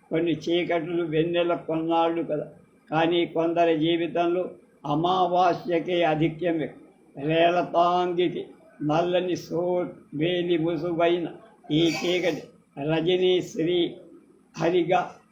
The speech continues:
పరిణమించి ఆత్మ-, ఆ మంచి మత్సౌందర్యానంద సాంసారిక సౌందర్యాన్ని గ్రహించి ప్రస్తుత సిద్ధాంత వ్యాసంలో కవితా కళానిధి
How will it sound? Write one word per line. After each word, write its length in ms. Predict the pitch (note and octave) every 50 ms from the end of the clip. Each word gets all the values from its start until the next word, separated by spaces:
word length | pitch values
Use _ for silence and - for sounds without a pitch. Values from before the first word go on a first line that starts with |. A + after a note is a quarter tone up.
| _ _ -
పరిణమించి 1040 | F3 E3+ E3+ E3+ F3 E3+ F3+ F3+ F3 F3+ F3 E3+ F3 E3+ D3 F#3+ F#3 E3+ D#3 D#3 - - - - _ _ _ _ _ _ _ _ _ - - - _ _ -
ఆత్మ-, 360 | E3 D#3 D3+ - - E3+ D#3
ఆ 640 | D#3+ E3 E3 - E3 D#3 D#3 D#3+ D#3+ E3 E3 E3 D#3+
మంచి 340 | D3+ D#3+ F#3 G3+ G#3 - - - _ _ _ _ _ -
మత్సౌందర్యానంద 1700 | D3+ E3 F3 - - - - - - - F3 E3+ F3+ F#3+ F#3+ F3 E3+ F3 F#3+ F#3 F3+ F#3 F3+ F3+ F3 F3+ F3 F3 F3 F3 F3 E3+ F3 E3+ D#3 B2+ - - - _ _ _ _ _
సాంసారిక 720 | - D#3 F3 F3+ F3+ C#3+ C#3+ F3 F#3 F#3 F3+ F3 D#3+ E3+ D#3+
సౌందర్యాన్ని 1000 | D#3 D#3 E3 F3 F3 F3 E3 E3+ E3+ E3 E3 E3+ E3+ E3+ E3+ E3+ E3+ E3 E3 D3
గ్రహించి 480 | B2 A#2+ D3+ D#3 E3 - D#3+ D#3 C3+ - - - - _ _ _ _ -
ప్రస్తుత 500 | D#3 D#3+ E3 - - F3 D#3 F3 F3 D3
సిద్ధాంత 720 | - E3 E3 D#3 D#3 D#3 E3 E3+ F3 F3 E3+ E3 C3 F3
వ్యాసంలో 680 | E3+ E3 E3 E3 E3 E3 E3+ E3 D3 E3 D#3 D3 C#3+ - - _ _ _ _ _ _ _ _ -
కవితా 720 | E3 D#3+ E3 F3 E3 - E3 E3+ F3 F#3 F3+ F3+ F3 - D#3+
కళానిధి 800 | D#3+ E3 E3+ F3 F3+ F3+ F#3 F3+ F3 F3 F3 E3+ D3 C#3+ C#3